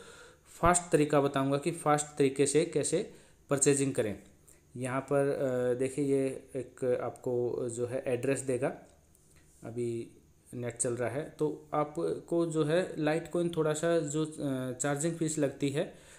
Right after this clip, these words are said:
ट्रा-, ट्रांजैक्शन फीस लगती है, उससे थोड़ा सा एक पॉइंट ज़्यादा रखें। उससे आपको, आप दस मिनट में आपकी आईडी,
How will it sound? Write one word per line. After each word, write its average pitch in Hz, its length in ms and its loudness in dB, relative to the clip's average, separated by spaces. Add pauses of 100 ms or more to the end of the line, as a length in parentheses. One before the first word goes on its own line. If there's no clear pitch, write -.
(120)
ट्रा-, 139 440 2
ट्रांजैक्शन 160 440 4
फीस 165 280 2
लगती 139 280 2
है, 185 80 0
उससे 175 300 2
थोड़ा 151 200 2
सा 151 140 2
एक 156 340 0
पॉइंट 160 200 2
ज़्यादा 156 360 6
रखें। 120 340 0 (420)
उससे 156 320 4
आपको, 160 640 2
आप 151 280 0
दस 156 180 4
मिनट 147 240 2
में 147 120 2
आपकी 135 280 2
आईडी, 139 320 2